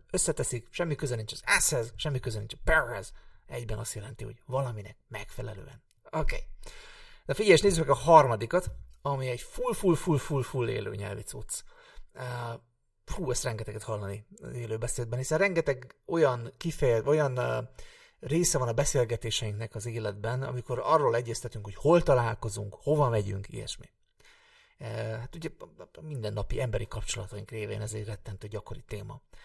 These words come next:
És az outside, amire valószínűleg, hogyha már ismered ezt a szót, akkor az ju-, az ugrik be neked, hogy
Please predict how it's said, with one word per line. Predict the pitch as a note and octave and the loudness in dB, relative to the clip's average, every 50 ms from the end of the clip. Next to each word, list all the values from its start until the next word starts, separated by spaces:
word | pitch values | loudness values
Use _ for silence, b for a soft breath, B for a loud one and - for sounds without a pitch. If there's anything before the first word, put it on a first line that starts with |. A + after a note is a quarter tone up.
| B B B | B B B
És | B | B
az | C3 - - - | -10 -8 -2 4
outside, | - - F#3+ D#3 - - - - - G2 F#2+ G2 G#2+ A#2+ - - - - - - - _ | 6 6 6 6 6 6 4 4 2 0 -2 -4 -6 -8 -8 -12 -16 -20 -20 -20 -18 _
amire | - C#3 C3+ C3 B2+ B2+ B2+ C#3 - - _ - | -8 -4 -4 -2 0 0 -2 -2 -4 -10 _ -2
valószínűleg, | F3 G#4 A#4+ A4+ - - C3 B2 A#2 - | 0 0 0 0 -2 -4 -4 -4 -4 -6
hogyha | C3 - - A#2+ | -6 -6 -4 -4
már | B2 A#2+ | -4 -4
ismered | C#3 D#3 - A2 C3 A#2 A2+ A2 | -4 -4 -2 -2 0 -2 -2 -2
ezt | G#2+ - - | -4 -6 -8
a | F#2 | -8
szót, | - - C#3 C3+ | -4 -4 -2 -2
akkor | B2 - - - C3+ | -2 -4 -4 -2 0
az | C#3 C3+ A#2+ | 0 0 -2
ju-, | A#2 - - | -4 -2 2
az | D#3+ D#3+ C#3 | 2 2 2
ugrik | B2 G#2+ A2 G#2 G2+ G#2+ | 0 -6 -8 -10 -10 -6
be | G#2+ B2 | -6 -4
neked, | A#2+ A#2 - - A2 - | -4 -6 -6 -8 -8 -8
hogy | - - A2 G#2 - | -6 -6 -6 -6 -6